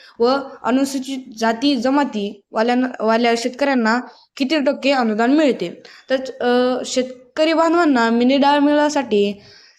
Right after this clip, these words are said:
साठ टक्के व पन्नास टक्के अनुदान दिलं जातं. त्या, त्यामध्येच अनुसूचित जाती, अनुसूचित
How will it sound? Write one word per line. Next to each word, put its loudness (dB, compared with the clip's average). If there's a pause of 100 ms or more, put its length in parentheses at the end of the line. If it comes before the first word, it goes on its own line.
साठ -2 (260)
टक्के 0
व 4
पन्नास 2
टक्के 0
अनुदान 2
दिलं 4
जातं. 2 (1300)
त्या, 4
त्यामध्येच 2
अनुसूचित 2
जाती, 2
अनुसूचित 0